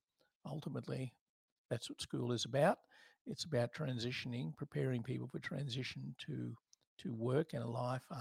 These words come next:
after school. Um, and yet,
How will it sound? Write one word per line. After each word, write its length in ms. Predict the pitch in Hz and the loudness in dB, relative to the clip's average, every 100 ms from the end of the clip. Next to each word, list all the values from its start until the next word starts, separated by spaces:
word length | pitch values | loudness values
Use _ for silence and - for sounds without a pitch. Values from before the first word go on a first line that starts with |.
| 139 | -8
after 180 | - - | -4 -2
school. 500 | - 156 160 123 - - - - _ _ 165 | 4 6 6 6 0 -14 -20 -20 _ _ -8
Um, 440 | 160 143 156 214 254 - _ _ - - | -6 -6 -6 -8 -12 -20 _ _ -12 -6
and 160 | - 127 | 0 4
yet, 200 | 139 | 4